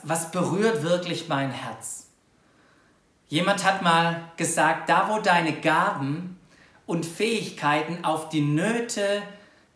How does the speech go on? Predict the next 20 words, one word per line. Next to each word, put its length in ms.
der 120
Menschen 600
treffen, 520
da 180
liegt 460
deine 480
Berufung. 560
Und 160
ich 140
habe 120
mir 100
darüber 340
nachgedacht, 920
welche 380
Themen 640
bei 140
mir 160
eine 160
Leidenschaft 760
wecken, 260